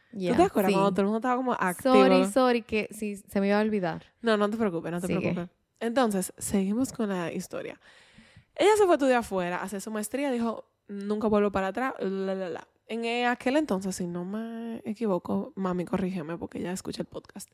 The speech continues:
Speaker 2: Ella tenía
Speaker 1: <laughs>
Speaker 2: un novio largo
Speaker 1: <gasps>
Speaker 2: plazo, o sea, long term.
Speaker 1: Uy, sí.
Speaker 2: Sí. Y ellos tenían planes de cómo hacer el tema de que él también se iba a ir para allá y como que para que coincidieran allá.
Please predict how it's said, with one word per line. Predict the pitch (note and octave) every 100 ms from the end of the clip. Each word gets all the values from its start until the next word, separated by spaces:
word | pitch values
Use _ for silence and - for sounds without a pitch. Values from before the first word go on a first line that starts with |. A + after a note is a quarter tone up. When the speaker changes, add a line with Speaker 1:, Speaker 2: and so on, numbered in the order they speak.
| _ _ _ _ -
Speaker 2:
Ella | - A#3 B3
tenía | C4 B3+ A#3+
Speaker 1:
<laughs> | F#3+
Speaker 2:
un | A#3 A3+ A3
novio | A3 G3+ F#3+ F#3+ -
largo | G3 F#3 F3+ G3 G3 F#3+ C4 B4+ B4
Speaker 1:
<gasps> | A#4+
Speaker 2:
plazo, | A4 - F3+ G3 F#3+
o | F#3
sea, | G#3 F#3+
long | F#3+ G3+ G3+ G3 G3
term. | G3 F3 D3 B3
Speaker 1:
Uy, | B3 C#5 G5+ A5 G#5 C#5 A4+ D#4+ B3 G#3+
sí. | - G#3 A3+ E3+ E3+
Speaker 2:
Sí. | - - F#3+ D#3+ - _
Y | - C4 C4 G#3+ G#3+
ellos | G#3 A3 A3+
tenían | B3 C4+
planes | D4+ B3+ A3 G3 A3+ - -
de | F#3+ F3+
cómo | F#3+ F3+ F#3 F3+ F#3 _ _ _ - _ - -
hacer | G3 G3 G#3
el | A3 A#3
tema | G#3+ A3 A#3+ A3+
de | G#3+
que | G#3 G3 F#3+ F#3
él | F#3 G3 F#3+ F#3+
también | G3 F#3 F#3 F3+ F#3
se | F#3+ F#3+
iba | F3+
a |
ir | F3
para | -
allá | F3 C4 D#4+ D#4+ D4+ D4 C4+
y | A#3
como | - G3+ G3
que | G3 D3+
para | A#3
que | A#3
coincidieran | A3 A3+ A3 G#3+ A3+ B3
allá. | G3 F3+